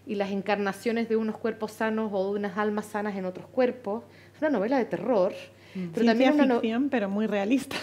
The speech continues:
Speaker 1: Absolutamente. Y, y ahí tenemos dos madres, ma-, madres, ¿no?
Speaker 3: Mm.
Speaker 1: La cuestión de la vida
Speaker 3: Mm.
Speaker 1: y cómo se sobrevive en
Speaker 3: Mm.
Speaker 1: ese lugar.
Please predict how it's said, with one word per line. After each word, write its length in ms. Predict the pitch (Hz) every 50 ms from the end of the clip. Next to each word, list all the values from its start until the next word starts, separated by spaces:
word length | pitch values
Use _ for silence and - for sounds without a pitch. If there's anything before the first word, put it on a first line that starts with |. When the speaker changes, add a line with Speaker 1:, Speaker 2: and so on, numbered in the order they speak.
| - - -
Speaker 1:
Absolutamente. 960 | 233 226 - - - 262 233 247 240 247 220 208 196 185 180 185 180 175 - -
Y, 240 | 240 226 226 220
y 100 | 214 214
ahí 120 | 214 233 262
tenemos 340 | 269 269 262 269 277 254 226
dos 140 | 262 262
madres, 640 | 247 254 247 247 254 254 247 254 247 247 254 254 254 240
ma-, 240 | 226 220 220 233 - -
madres, 640 | - 220 226 247 247 240 233 220 226 233 226 - -
¿no? 220 | 240 208 208 180
Speaker 3:
Mm. 60 | 254
Speaker 1:
La 100 | 233 202
cuestión 320 | 202 202 190 - - 220 214
de 40 | 208
la 120 | 196 190
vida 460 | 202 247 240 220 208 202 202 220 247 254
Speaker 3:
Mm. 80 | 226 202 185 185 196 - - -
Speaker 1:
y 80 | 226 -
cómo 320 | - - 240 240 240 233
se 140 | 233 - 233
sobrevive 640 | - - 226 208 202 196 196 202 233 233 233 226 220
en 60 | 202
Speaker 3:
Mm. 20 |
Speaker 1:
ese 280 | 185 180 185 - 196 185
lugar. 340 | 185 180 175 175 180 90